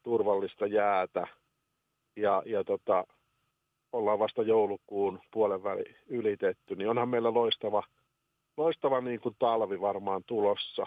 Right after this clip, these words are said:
Kun nää katsoo tota ensi viikon, ensi viikon pakkasjaksoa ja lunta ja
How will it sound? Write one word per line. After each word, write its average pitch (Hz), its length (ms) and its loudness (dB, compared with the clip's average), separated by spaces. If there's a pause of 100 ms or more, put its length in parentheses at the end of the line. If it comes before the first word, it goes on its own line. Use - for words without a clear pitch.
(160)
Kun 104 120 -8
nää 104 160 0
katsoo 110 400 0
tota 110 260 0
ensi 104 240 -4
viikon, 101 320 -4 (160)
ensi 120 220 0
viikon 104 220 0
pakkasjaksoa 104 840 -2
ja 98 120 -2
lunta 98 400 -4
ja 92 100 -4